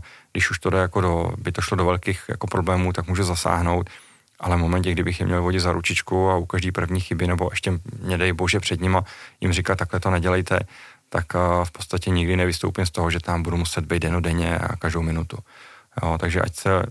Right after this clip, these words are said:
i já jsem se, moje největší jako úspěchy byly na tom, že jsem si vzal ponaučení z chyb, který jsem udělal. Jo. Co další, no?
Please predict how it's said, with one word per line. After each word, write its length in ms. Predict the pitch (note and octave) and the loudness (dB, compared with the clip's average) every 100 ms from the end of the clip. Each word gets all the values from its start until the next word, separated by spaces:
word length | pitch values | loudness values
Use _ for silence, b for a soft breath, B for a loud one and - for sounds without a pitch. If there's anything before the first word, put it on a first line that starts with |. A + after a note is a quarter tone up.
| - _ - | -8 _ 0
i 80 | G2+ | 4
já 140 | F2+ | 4
jsem 160 | F2+ F#2 | 2 0
se, 200 | F#2 F2 - | 0 -2 -2
moje 320 | F#2+ F#2+ F#2+ | 0 2 4
největší 520 | F2+ F2+ F2+ - F#2 | 4 2 2 0 2
jako 220 | F2 F2 | 0 0
úspěchy 380 | F#2+ - F2 F#2 | -2 -2 -4 0
byly 120 | F#2 | 0
na 60 | F2 | 0
tom, 140 | E2+ | 0
že 80 | D#2+ | -4
jsem 160 | - F2 | -2 -2
si 120 | F2+ | -2
vzal 180 | E2+ F2 | 0 0
ponaučení 520 | F2 F2 F2+ F2+ E2 | 0 0 0 0 0
z 60 | |
chyb, 180 | - E2+ | -2 -4
který 200 | - E2 | -2 -4
jsem 200 | - D#2+ | -4 -2
udělal. 360 | D2+ D#2+ D#2 - B B B B B B B B - | -2 -2 -2 -4 B B B B B B B B -2
Jo. 320 | - E2 F2 F#2 _ _ _ _ _ | 0 0 -2 -8 _ _ _ _ _
Co 140 | - - | -2 2
další, 380 | A2+ C3+ - F#2+ | 4 4 4 4
no? 240 | F2 | 2